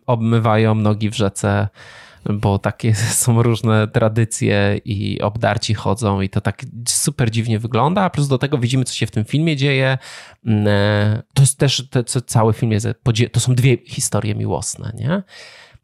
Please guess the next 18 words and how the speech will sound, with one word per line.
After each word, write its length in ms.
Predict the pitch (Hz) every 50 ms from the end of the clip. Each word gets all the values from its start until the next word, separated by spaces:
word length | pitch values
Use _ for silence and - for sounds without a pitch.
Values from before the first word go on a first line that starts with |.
| _ _ _ _
I, 440 | - 110 110 110 110 110 110 110 107 - _ _ _ _ _ _ _
i 80 | - -
to 100 | - 190
jest 180 | 247 - -
taki 260 | - 147 - - 135
film, 520 | 110 - - - 302 269 113 101 95 98 117 - _ _ _ _ _ _ _ _ _ _
który 340 | _ - - - 123 117 120
jak 140 | 120 120 127
go 100 | 123 123
sko-, 280 | - - - - - - -
jak 140 | 135 127 -
on 200 | - 147 151 165
jest, 300 | 165 - - - - _ _ 131 - - - - - _ _ _
on 160 | - 135 151
jest 120 | 160 147 143
zrobiony 580 | 135 147 147 123 123 147 165 165 160 156 151 123
bardzo 840 | 113 113 143 147 147 147 143 135 131 131 135 139 135 131 127 - _ _ _ _ _ _ _ _ _ _ _ _ _ _ _
surowo. 680 | - - - - - 127 131 135 123 104 98 98 117